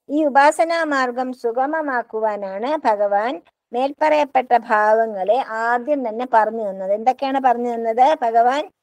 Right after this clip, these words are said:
അധ്യാത്മം, അതിഭൂതം, അതിദൈവം, അതിയജ്ഞം എന്നീ പ്രപഞ്ചത്തിന്റെ ഭാവങ്ങളെ, ഇല്ലേ? അപ്പം, ആ, ഉപാസന കൊണ്ട് ബ്രഹ്മഭാവം ദൃഢപ്പെട്ട് ബ്രഹ്മസ്മരണയോടുകൂടി ദേഹം വിടുന്നയാൾ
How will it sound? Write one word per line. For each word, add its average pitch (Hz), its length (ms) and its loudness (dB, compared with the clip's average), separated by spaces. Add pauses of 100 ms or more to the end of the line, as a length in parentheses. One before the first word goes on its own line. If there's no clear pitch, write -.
(560)
അധ്യാത്മം, 277 720 0 (140)
അതിഭൂതം, 269 760 0 (400)
അതിദൈവം, 262 840 4
അതിയജ്ഞം 240 760 -2
എന്നീ 247 420 -4
പ്രപഞ്ചത്തിന്റെ 247 760 2
ഭാവങ്ങളെ, 185 680 -2
ഇല്ലേ? 247 260 -2 (640)
അപ്പം, 330 360 2 (420)
ആ, 220 360 -4
ഉപാസന 285 600 -2
കൊണ്ട് 269 440 2
ബ്രഹ്മഭാവം 262 880 -2
ദൃഢപ്പെട്ട് 220 760 -2 (300)
ബ്രഹ്മസ്മരണയോടുകൂടി 262 1600 0
ദേഹം 233 540 0
വിടുന്നയാൾ 214 680 -4